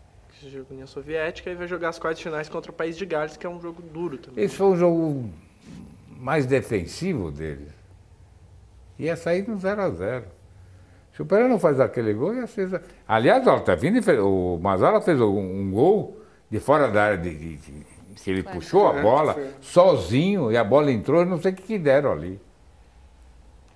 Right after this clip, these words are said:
Speaker 2: Até hoje eu falo isso. Pode ver. Pode ver que anula um gol que a gente não sabe quem foi, não tinha ni-, oficiais, não tinha ninguém ali.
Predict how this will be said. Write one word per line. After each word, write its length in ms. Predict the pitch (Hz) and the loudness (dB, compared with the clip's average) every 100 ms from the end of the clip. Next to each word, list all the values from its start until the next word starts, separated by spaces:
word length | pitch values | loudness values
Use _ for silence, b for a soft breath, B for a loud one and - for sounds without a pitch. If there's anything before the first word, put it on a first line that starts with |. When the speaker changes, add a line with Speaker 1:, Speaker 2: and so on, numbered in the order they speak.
| _ _ - | _ _ -10
Speaker 2:
Até 280 | 175 269 | 2 4
hoje 160 | 311 302 | 6 6
eu 100 | 160 | 4
falo 320 | - 95 76 | 4 -2 -2
isso. 180 | 71 - - - - - - - - | -8 -14 -20 -20 -20 -20 -20 -20 0
Pode 280 | 233 320 240 | 2 4 4
ver. 300 | 107 101 - - - b b b b b - _ | 4 2 -6 -20 -20 b b b b b -20 _
Pode 260 | - 202 196 | -2 2 6
ver 180 | 190 220 | 4 4
que 180 | 202 135 | 4 6
anula 500 | 110 104 156 214 180 | 4 4 4 6 4
um 200 | 117 104 | 2 2
gol 480 | 113 180 214 143 98 | 4 4 4 0 -6
que 260 | - 123 113 | -8 -4 0
a 80 | 113 | 0
gente 180 | 127 170 | 0 -2
não 100 | 143 | 0
sabe 280 | - 175 208 | 0 0 0
quem 180 | 226 | -4
foi, 220 | 202 147 127 | 0 2 2
não 100 | 110 | -2
tinha 200 | 139 123 | -2 -2
ni-, 300 | 101 87 80 | -2 -8 -8
oficiais, 580 | 80 95 95 82 151 196 | -8 -8 -10 -2 0 0
não 120 | 190 | -2
tinha 180 | 233 226 | -2 -4
ninguém 340 | 214 170 127 | -2 -2 -2
ali. 260 | 78 73 | -4 -10